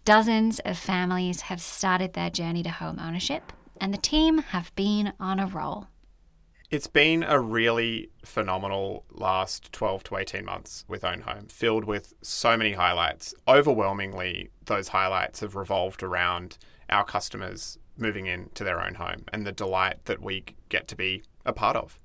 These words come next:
Speaker 2: You know, right from purchasing Bowen Lance's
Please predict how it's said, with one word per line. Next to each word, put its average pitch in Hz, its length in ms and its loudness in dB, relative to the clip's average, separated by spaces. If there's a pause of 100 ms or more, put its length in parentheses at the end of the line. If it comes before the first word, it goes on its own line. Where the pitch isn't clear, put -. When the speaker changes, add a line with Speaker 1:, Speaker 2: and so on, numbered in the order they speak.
Speaker 2:
You 117 60 -6
know, 110 120 4
right 113 340 6
from 107 680 2
purchasing 101 840 -4
Bowen 101 240 -2
Lance's 98 580 -6